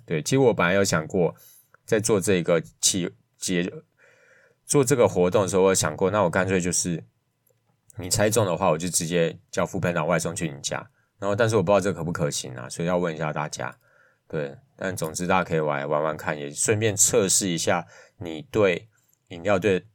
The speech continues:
饮料店的认识。对，然后另外就是因为其中是有一集是负评的饮料，对，所以那一集如果没猜中，那就算了，对，因为猜中了反而有点尴尬，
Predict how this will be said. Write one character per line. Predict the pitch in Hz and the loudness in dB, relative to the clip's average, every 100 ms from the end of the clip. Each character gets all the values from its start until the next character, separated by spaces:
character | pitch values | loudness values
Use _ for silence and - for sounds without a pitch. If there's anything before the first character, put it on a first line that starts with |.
| - | -16
饮 | 85 | -6
料 | 92 113 | -2 0
店 | 127 98 | 0 0
的 | 82 | 0
认 | 101 87 | 0 0
识。 | 82 - 80 _ _ | -2 -2 -6 _ _
对， | - 80 - _ _ _ - | -12 -12 -12 _ _ _ -10
然 | 107 | -2
后 | 131 131 117 - _ - | 2 2 0 -12 _ 0
另 | 143 | 4
外 | 139 | 4
就 | 135 | 4
是 | 127 123 | 2 2
因 | 139 | 2
为 | 135 - _ | 2 -4 _
其 | - 110 | -4 0
中 | 107 123 | 2 4
是 | 113 - - _ - | 4 0 -4 _ -2
有 | 104 101 | 2 2
一 | 127 | 2
集 | 123 90 | 0 2
是 | 95 | 2
负 | 98 - 110 | 0 2 0
评 | 85 85 | 0 -4
的 | 78 85 | 0 0
饮 | 73 73 | 0 -4
料， | 78 73 _ _ _ | -2 -2 _ _ _
对， | - 80 | -8 -2
所 | 113 | 0
以 | |
那 | 123 127 | 4 2
一 | |
集 | 98 | 2
如 | 87 | 2
果 | 98 | 2
没 | 85 80 | 2 -2
猜 | - 85 | 0 0
中， | - - - 87 82 | 0 -2 0 0 0
那 | |
就 | 87 | 0
算 | 85 - 87 69 | 2 4 2 0
了， | - - - | -10 -14 -6
对， | 90 | -2
因 | 98 | 0
为 | 101 92 | 0 0
猜 | - 98 | 0 2
中 | 95 95 | 2 0
了 | 80 | -2
反 | 78 | -4
而 | 76 | -2
有 | 85 | -2
点 | 82 73 | -4 -4
尴 | 80 78 | -4 -4
尬， | 78 78 | -2 -2